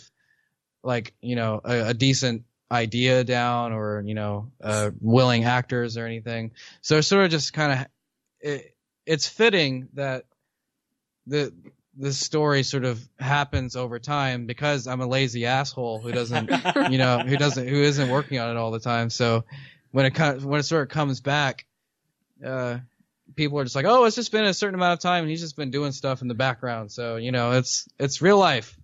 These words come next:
Speaker 2: You, uh,
Speaker 1: which
Speaker 2: well,
Speaker 1: is a great, very convenient excuse for me, which
Speaker 2: well,
Speaker 1: is great.
Speaker 2: when, when you do post a new episode, you're gonna have four thousand people be like, "Wait, what's this?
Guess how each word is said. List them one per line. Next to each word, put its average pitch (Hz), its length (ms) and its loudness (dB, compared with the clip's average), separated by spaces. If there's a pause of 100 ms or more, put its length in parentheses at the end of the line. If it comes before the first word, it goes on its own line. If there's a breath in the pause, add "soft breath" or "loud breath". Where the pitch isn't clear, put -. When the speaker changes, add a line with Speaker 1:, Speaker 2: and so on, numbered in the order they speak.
(120)
Speaker 2:
You, 175 320 0
uh, 120 100 -8
Speaker 1:
which 139 120 -6
Speaker 2:
well, 147 100 0
Speaker 1:
is 131 100 -10 (100)
a 135 120 -6
great, 139 380 -4
very 190 220 4
convenient 143 460 0
excuse 120 560 -8 (160)
for 120 140 -12
me, 117 320 -6 (100)
which - 100 0
Speaker 2:
well, 214 120 8
Speaker 1:
is 196 60 4
great. 127 260 4 (240)
Speaker 2:
when, 170 220 4
when 180 180 2
you 170 80 -4
do 220 240 0
post - 360 -6
a 156 40 -4
new 147 200 -4
episode, 139 340 -6
you're 151 100 -4
gonna 185 120 -2
have 185 260 0
four 196 160 -2
thousand 160 340 -2
people 202 300 -4
be 147 120 -4
like, 131 260 -2
"Wait, 170 300 -4
what's 175 220 -6
this? 135 220 -6